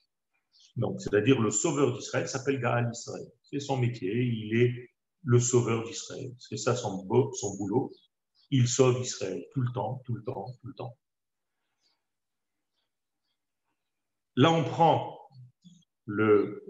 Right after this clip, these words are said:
verre, le deuxième verre, parce que maintenant on a, on a bu, et on va boire du côté gauche. Maintenant, on le boit. On boit le deuxième verre. Le premier verre, on l'a bu au kiddush. Le deuxième verre, on le boit maintenant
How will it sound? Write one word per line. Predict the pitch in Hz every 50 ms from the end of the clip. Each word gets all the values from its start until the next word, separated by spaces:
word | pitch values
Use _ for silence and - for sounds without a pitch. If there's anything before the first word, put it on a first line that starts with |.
| 151
verre, | 113 95 90 113 107 139 190 214 190 135
le | 113
deuxième | - 113 107 95 107 104 92
verre, | 92 123 156 - - -
parce | - - - - -
que | - 107
maintenant | 104 98 98 98 123 113 107 101 101
on |
a, | 101 95 92 92
on | 92 95 95 95
a | 92
bu, | 92 - 160 202 220 262 - - - _ _ _ _ _ _ _ _ _ _ _ _ -
et | 156 180 185 190 - - 139
on | 131 120
va | 120 135 139 143 - - - - - -
boire | 160 139 123 113 101 101 117 127 147 151 165 156 - - - - - _ _ _
du | - 117 110 131 123
côté | - 123 120 120 131 117 117
gauche. | - 98 87 - - - - - 107
Maintenant, | 98 - - 139 139 135 -
on | 110
le | 101 101
boit. | 95 92 90 78 76 - _ _ _ _ _ _ _ _ _ _ -
On | 107 98
boit | 95 127 147 135
le | 123 113
deuxième | 104 107 95 101 95 85
verre. | 82 - 85 82
Le | 80 87 87 - _
premier | - 123 113 107 101
verre, | - 107 107 101
on | 98 98
l'a | 98 95
bu | 95 98
au | 98 92 -
kiddush. | - - 127 156 196 214 214 - - - -
Le | 117 113
deuxième | 107 120 110 101 107 98 -
verre, | 135 147 -
on | - 101
le | 98
boit | 92 - 98 113 120 117 92
maintenant | 90 - - 135 143 170 185 185 190 - -